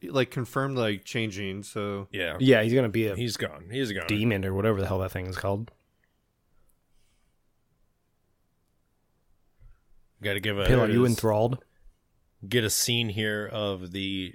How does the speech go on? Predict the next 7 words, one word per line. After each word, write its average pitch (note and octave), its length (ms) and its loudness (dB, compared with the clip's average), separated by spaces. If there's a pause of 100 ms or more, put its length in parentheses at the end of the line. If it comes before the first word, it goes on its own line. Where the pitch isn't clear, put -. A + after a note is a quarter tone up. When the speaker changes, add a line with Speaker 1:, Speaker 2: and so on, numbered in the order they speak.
(140)
Speaker 2:
early A2+ 300 -2
two G#2+ 220 -2
thousands G#2 520 0
hospital G#2 720 0
T B2 140 0
V G#2+ 160 0
drama. G#2 360 10